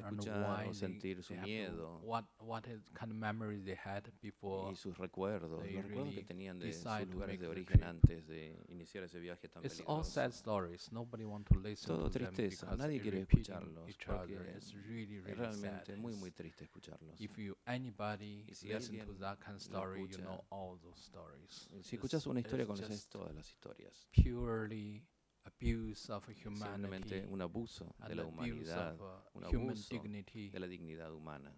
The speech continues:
Speaker 1: And it's absolutely
Speaker 2: Y
Speaker 1: abusive.
Speaker 2: absolutamente un abuso total
Speaker 1: So,
Speaker 2: de todo.
Speaker 1: one hand, we have
Speaker 2: Entonces,
Speaker 1: such a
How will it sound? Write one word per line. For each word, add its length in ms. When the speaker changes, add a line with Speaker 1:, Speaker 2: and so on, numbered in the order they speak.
Speaker 1:
And 200
it's 300
absolutely 840
Speaker 2:
Y 120
Speaker 1:
abusive. 300
Speaker 2:
absolutamente 1200
un 120
abuso 300
total 240
Speaker 1:
So, 300
Speaker 2:
de 100
todo. 340
Speaker 1:
one 300
hand, 380
we 100
have 180
Speaker 2:
Entonces, 140
Speaker 1:
such 280
a 80